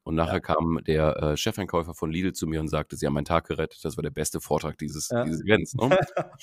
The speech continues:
Speaker 2: Ja.
Speaker 1: Und das ist dann immer schön zu sehen, dass man einfach auch da sein Ding machen muss und echt sein
Speaker 2: Ja.
Speaker 1: muss und Konkurrenz sein muss. Und Humor verkauft halt auch
Speaker 2: Ja.
Speaker 1: immer, macht menschlich, ne?
Speaker 2: Ja.
Speaker 1: Und, ähm,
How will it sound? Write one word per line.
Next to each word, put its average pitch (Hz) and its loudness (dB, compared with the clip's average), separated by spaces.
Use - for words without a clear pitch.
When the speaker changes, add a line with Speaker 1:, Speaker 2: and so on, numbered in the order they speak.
Speaker 2:
Ja. - -4
Speaker 1:
Und 82 2
das 92 0
ist - 2
dann 117 8
immer 107 8
schön 113 6
zu 95 0
sehen, 90 4
dass 92 -4
man 78 0
einfach 80 -2
auch 71 -6
da 76 -2
sein 71 -2
Ding 95 -2
machen 76 -4
muss 76 -4
und - -12
echt - -8
sein 107 2
Speaker 2:
Ja. 76 2
Speaker 1:
muss 73 -4
und 76 -8
Konkurrenz 76 -2
sein 78 0
muss. 78 -2
Und - -6
Humor 82 6
verkauft - -2
halt 78 -4
auch 73 -4
Speaker 2:
Ja. 147 -2
Speaker 1:
immer, 95 2
macht 78 -6
menschlich, 80 -4
ne? 98 -2
Speaker 2:
Ja. 127 4
Speaker 1:
Und, 82 2
ähm, 76 2